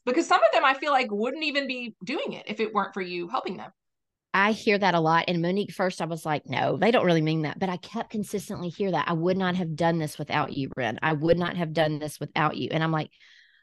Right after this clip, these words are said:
Speaker 2: "Okay." So that's just confirmation that we do what God's called us to do, and then we let it go. Like, the ripple effect is the Lord's. Like, we don't control that. Like, we
Speaker 1: Yes.
Speaker 2: obey. We do what God, like you said,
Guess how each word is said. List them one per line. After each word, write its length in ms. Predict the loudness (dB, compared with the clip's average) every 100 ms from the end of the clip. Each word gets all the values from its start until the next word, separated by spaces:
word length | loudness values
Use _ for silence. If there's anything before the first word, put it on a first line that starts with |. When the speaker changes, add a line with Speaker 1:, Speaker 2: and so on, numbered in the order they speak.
| _
Speaker 2:
"Okay." 540 | 2 4 4 4 2 -2 -14 -12
So 340 | -4 6 8 8
that's 340 | 6 4 2 -2
just 220 | -4 -4
confirmation 600 | -2 0 0 -2 -2 -2
that 180 | -2 -4 _ -4
we 300 | 0 2 2
do 680 | 0 2 2 2 0 -4 -4
what 240 | 0 0
God's 300 | 4 2 2
called 260 | 0 0 0
us 160 | -2
to 100 | -2
do, 260 | 0 2 2 0
and 160 | 2
then 360 | 2 -2 -4 -4
we 380 | 0 0 0 -4
let 220 | -2 -2
it 160 | -2 -2
go. 220 | -2 0
Like, 240 | -2 -4 -2
the 160 | -4
ripple 400 | 0 0 0 0
effect 420 | 0 0 0 -2 -4
is 220 | -6 -4
the 120 | -4
Lord's. 540 | 0 2 2 0 -6 0
Like, 160 | 0 4
we 180 | 4
don't 240 | 4 2 0
control 520 | -2 0 4 4 4
that. 160 | 2 2
Like, 160 | 0
we 300 | 2 2 2
Speaker 1:
Yes. 100 | 2
Speaker 2:
obey. 600 | 0 2 2 2 0 -4 -10 -20 _
We 160 | 2 4
do 160 | 6
what 120 | 4 4
God, 260 | 2 2
like 180 | 0 0
you 80 | -2
said, 300 | 2 0